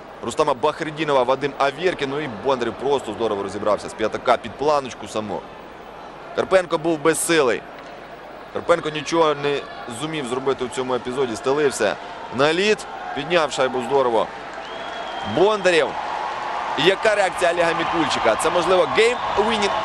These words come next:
goal. Не будемо забігати наперед, але все можливо. І Донбас закидає шайбу в більшості.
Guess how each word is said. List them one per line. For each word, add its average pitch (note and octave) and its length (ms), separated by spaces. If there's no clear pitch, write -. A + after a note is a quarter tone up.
goal. E3 240
Не E3 60
будемо F3+ 260
забігати D3+ 400
наперед, D3+ 440
але E3 340
все G#3+ 340
можливо. D#3+ 560
І A3 100
Донбас A#3 420
закидає F3 400
шайбу D3+ 280
в D3+ 80
більшості. C#3+ 400